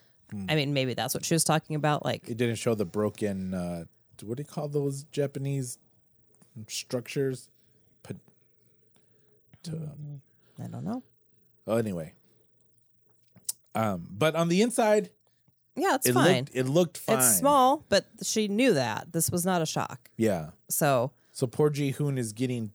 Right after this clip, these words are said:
Speaker 1: tossed under the bus
Speaker 2: Yeah,
Speaker 1: for
Speaker 2: but then he, the first thing he says is, "We have to move." So, but
Speaker 1: Well,
Speaker 2: it's
Speaker 1: 'cause
Speaker 2: like
Speaker 1: he was freaking out because she was freaking out.
Speaker 2: Yeah, I guess.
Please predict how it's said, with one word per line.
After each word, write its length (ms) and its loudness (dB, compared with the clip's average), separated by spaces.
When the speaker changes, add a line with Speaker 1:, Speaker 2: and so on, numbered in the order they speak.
Speaker 1:
tossed 400 0
under 180 2
the 120 0
bus 260 2
Speaker 2:
Yeah, 260 6
Speaker 1:
for 120 4
Speaker 2:
but 120 2
then 200 4
he, 180 -2
the 160 -2
first 240 -2
thing 120 0
he 160 0
says 280 4
is, 120 -2
"We 120 2
have 240 2
to 80 -2
move." 500 2
So, 260 2
but 160 -4
Speaker 1:
Well, 80 6
Speaker 2:
it's 80 2
Speaker 1:
'cause 80 6
Speaker 2:
like 60 4
Speaker 1:
he 80 8
was 160 4
freaking 460 0
out 220 4
because 280 -2
she 160 0
was 220 4
freaking 420 -2
out. 120 0
Speaker 2:
Yeah, 160 0
I 100 0
guess. 580 -6